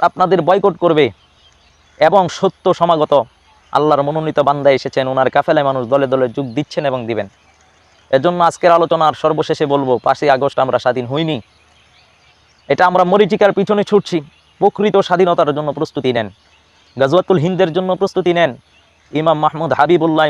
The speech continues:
মুসলমানদের প্রকৃত স্বাধীনতা দেওয়ার জন্য দিশা দর্শন দিচ্ছেন, ওনার কাছে আসুন, পরামর্শ করুন, উম্মার জন্য প্রকৃত স্বাধীনতা কীভাবে আসবে, কীভাবে আসবে সেই জন্য কাজ করুন। আল্লাহ তাবারক ওয়া তাআলা,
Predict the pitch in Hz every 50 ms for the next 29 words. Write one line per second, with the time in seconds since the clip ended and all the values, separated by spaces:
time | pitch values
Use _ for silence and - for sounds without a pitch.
0 | 143 147 - - 165 160 156 156 156 147 143 147 131 - 180 - - 151 165 -
1 | 151 143 - 143 135 147 147 143 139 139 127 139 139 139 127 123 135 135 135 131
2 | 120 117 131 - - 139 127 113 131 127 - - 131 127 117 127 - - - 110
3 | 101 - _ _ _ _ _ _ _ _ _ _ _ - 131 135 143 139 123 139
4 | - - 123 127 - - 165 190 220 - _ _ _ _ _ _ _ - 131 147
5 | 156 156 151 139 - 156 139 139 139 151 180 220 - - _ _ _ _ _ _
6 | 143 147 147 147 156 180 180 139 139 160 147 139 135 123 - 156 - - 151 151
7 | 147 139 - 143 143 135 147 143 - 139 131 - 139 127 131 123 123 117 117 139
8 | 139 - - _ _ _ _ _ _ _ - 147 127 135 139 160 156 180 185 165
9 | 156 139 143 190 220 - - 180 160 156 147 120 143 147 139 135 131 - 127 -
10 | - - 110 104 92 92 _ _ _ _ _ _ _ _ _ _ 123 131 143 147
11 | 131 - - 135 135 139 127 127 127 117 - 135 - 131 127 - 127 123 127 135
12 | 131 107